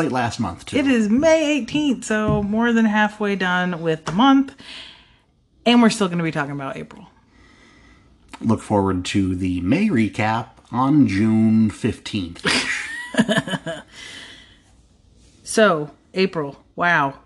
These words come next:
Speaker 2: Bad month for me.
Speaker 1: Bad month for both of us.
Speaker 2: I played less than half of my normal number of plays.
Speaker 1: Uh, yeah, I did not play much at all.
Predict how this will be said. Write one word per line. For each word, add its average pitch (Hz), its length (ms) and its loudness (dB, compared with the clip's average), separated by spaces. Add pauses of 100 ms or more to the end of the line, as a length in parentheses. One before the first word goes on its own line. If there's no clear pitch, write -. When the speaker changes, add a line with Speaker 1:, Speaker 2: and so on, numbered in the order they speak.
(420)
Speaker 2:
Bad 180 180 2
month 165 220 2
for 151 160 -8
me. - 260 -12 (240)
Speaker 1:
Bad 104 340 0
month 113 220 4
for 104 160 -4
both 90 320 -6
of 80 140 -10
us. - 380 -12 (580)
Speaker 2:
I 214 720 4 (1600)
played 170 540 0
less 165 320 -2
than 170 120 -2
half 175 460 -2
of 160 120 -8
my 151 140 0
normal 143 320 -6
number 139 260 -10
of - 120 -16
plays. - 480 -16 (1800)
Speaker 1:
Uh, - 460 -6
yeah, 82 260 -6
I 98 580 0 (600)
did 101 240 0
not 95 380 0
play 87 340 -8
much 87 380 -8
at 85 80 -6
all. 90 360 -6